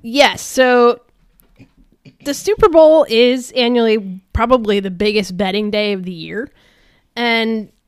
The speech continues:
mattress store owner Jim McIngvale, also known as Mattress Mac,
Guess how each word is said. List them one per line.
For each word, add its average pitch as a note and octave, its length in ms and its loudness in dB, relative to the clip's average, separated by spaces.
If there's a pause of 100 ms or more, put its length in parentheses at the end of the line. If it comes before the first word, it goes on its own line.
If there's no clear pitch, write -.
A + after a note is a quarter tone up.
(220)
mattress C#4 400 0
store C#4 260 2
owner A3+ 300 4
Jim A3 600 -2 (380)
McIngvale, G3+ 720 -6
also G3 340 -8
known G#3 180 -8
as G3 120 -10
Mattress F#3+ 420 -8
Mac, F#3 380 -12